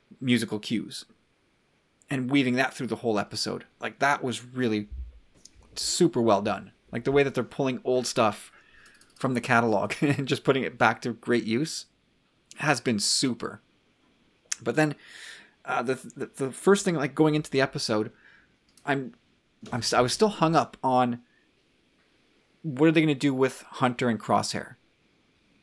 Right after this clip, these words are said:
Like, I don't wanna see it come to, like, a, a battle between the two right now. I wanna see how, you know, is it gonna be like, uh, the Rebels all over again where they have to show up and spring Hunter, which is what they were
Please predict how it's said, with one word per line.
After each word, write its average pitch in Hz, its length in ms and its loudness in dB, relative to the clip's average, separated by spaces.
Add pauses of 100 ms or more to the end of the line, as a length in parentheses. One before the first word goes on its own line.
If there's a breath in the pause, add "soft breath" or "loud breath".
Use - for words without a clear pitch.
(100)
Like, 123 120 -6
I 123 60 6
don't 143 260 4
wanna 143 160 2
see 143 160 0
it 151 60 2
come 123 260 -2
to, 123 340 -4
like, 104 140 -4
a, - 160 -6
a 131 100 0
battle 117 380 2
between 117 360 -2
the 110 60 0
two 110 220 -4
right 107 280 2
now. 123 340 0 (440)
I 135 40 -10
wanna 139 120 0
see 131 180 0
how, 123 420 4 (840)
you 160 100 -2
know, 113 100 -6
is 135 140 -4
it 123 40 0
gonna 135 160 -2
be 135 180 0
like, 123 280 2
uh, - 300 -12
the 127 140 -10
Rebels 127 340 6
all 127 240 4
over 127 160 2
again 110 240 0
where 110 280 0 (480 soft breath)
they 123 80 0
have 127 120 2
to 120 80 -4
show 123 260 6
up 127 160 4
and 117 120 -2
spring 127 500 0
Hunter, 123 460 -2 (1040)
which 147 240 -2
is 117 260 -2
what 175 220 -2
they 117 80 4
were 110 160 -2